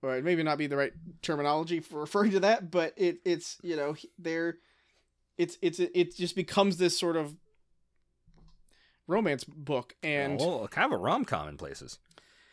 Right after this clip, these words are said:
Speaker 1: Yeah, it will. It, yeah, if, if the
Speaker 2: Like,
Speaker 1: thing you're
Speaker 2: Dollarhide
Speaker 1: trying to
Speaker 2: makes
Speaker 1: hide
Speaker 2: a joke, which is the one thing that I can't get over in this chapter, where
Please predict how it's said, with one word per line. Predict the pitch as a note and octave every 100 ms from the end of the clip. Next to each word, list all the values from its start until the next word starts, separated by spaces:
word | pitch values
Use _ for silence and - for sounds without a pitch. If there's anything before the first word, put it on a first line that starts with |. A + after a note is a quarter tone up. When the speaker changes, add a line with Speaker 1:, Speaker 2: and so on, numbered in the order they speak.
| _ _ -
Speaker 1:
Yeah, | A#3 C4
it | F3+ G3+
will. | G#3+
It, | G#3+ A3
yeah, | C4 G3
if, | F3 F#3+
if | F#3+ F#3+
the | F#3
Speaker 2:
Like, | F3
Speaker 1:
thing | G#3 G3 F#3+
you're | C#3+
Speaker 2:
Dollarhide | G3+
Speaker 1:
trying | G3 F3+
to |
Speaker 2:
makes | D#3+
Speaker 1:
hide | F3+ F#3 D#3+
Speaker 2:
a |
joke, | D3 C#3 -
which | A#2 G#2
is | A#2
the | G2
one | G#2 B2 B2
thing | B2+ G#2+
that | G2 F2+
I | F#2+
can't | - G#2+ E2+
get | F2+
over | F2+ F2 D2 C2+ - _ _ _ _ _
in | G#2 G2
this | E2+
chapter, | - F2 D#2+ D2 B1+ _ _ _ _ _ _ _ _ _ _ _ _ _ _ _ _ -
where | F#2+ F#2+ F2+ E2+ D#2+